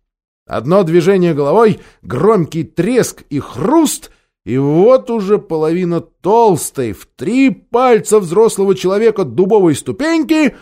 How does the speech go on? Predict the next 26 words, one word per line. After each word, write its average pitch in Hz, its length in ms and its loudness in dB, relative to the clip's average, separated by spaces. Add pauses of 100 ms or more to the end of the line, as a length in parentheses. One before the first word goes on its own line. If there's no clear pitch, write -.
(140)
в - 260 -20
пасти 190 720 -2
у 160 100 -6
Баськи. 98 560 -8 (1400)
В - 100 -20
три 247 160 2
укуса 185 460 -2 (280)
Бася 113 560 -4
превратила 151 500 -4
кусок - 460 -4
крепчайшей 156 640 -4
доски 131 480 -4 (200)
в 92 200 -12
мелкую 185 480 0
щепу, - 520 -4 (480)
затем, 165 340 -2
мотнув 135 360 -4
головой, 151 380 0
закинула 113 480 -8
остатки 113 320 -8
под 92 180 -10
лестницу 254 560 -4
и - 240 -6
выскочила 139 840 -4 (160)
из 120 180 -10
дому. 82 220 -14